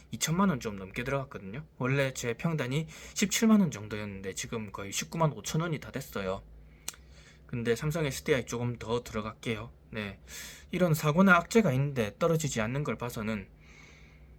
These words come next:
기관 투자자들도 저랑 생각이 비슷한 것 같아요. 이미 사고가 난 애들은 좀 노후화되고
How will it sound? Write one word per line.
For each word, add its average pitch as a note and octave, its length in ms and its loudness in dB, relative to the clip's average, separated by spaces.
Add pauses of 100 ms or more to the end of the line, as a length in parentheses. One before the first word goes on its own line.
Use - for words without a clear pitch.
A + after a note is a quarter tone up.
(460)
기관 G#3+ 460 8
투자자들도 C#3+ 560 0
저랑 B2 240 -4
생각이 D#3+ 320 0
비슷한 F#3+ 360 2
것 D#3 100 0
같아요. A2 420 -6 (1900)
이미 F#3+ 200 10
사고가 D3+ 360 0
난 C#3 200 4
애들은 B2 380 0
좀 G#2+ 220 -4
노후화되고 A2 1000 -2